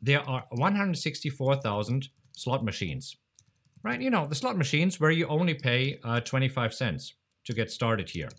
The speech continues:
right? On the other hand, uh, you have six hundred poker tables, <laughs> right? Why? At the poker table,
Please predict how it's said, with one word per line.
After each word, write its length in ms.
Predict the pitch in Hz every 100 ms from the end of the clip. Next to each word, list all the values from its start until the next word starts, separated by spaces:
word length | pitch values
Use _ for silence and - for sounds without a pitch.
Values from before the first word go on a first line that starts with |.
| _
right? 220 | 113 123 135 127
On 160 | 123
the 100 | 127
other 220 | 180 175
hand, 400 | 113 117 147 175 -
uh, 260 | 117 120 120
you 140 | 117 113
have 300 | 123 123 -
six 300 | - - -
hundred 420 | 110 107 147 - -
poker 240 | - 233 135
tables, 500 | 113 87 73 - - - - 156 190
<laughs> 340 | - 160 139
right? 280 | 160 156 - - - 165 151 139 -
Why? 320 | 127 160 202
At 140 | 139 131
the 60 |
poker 280 | 127 202 180
table, 560 | - 123 123 143 175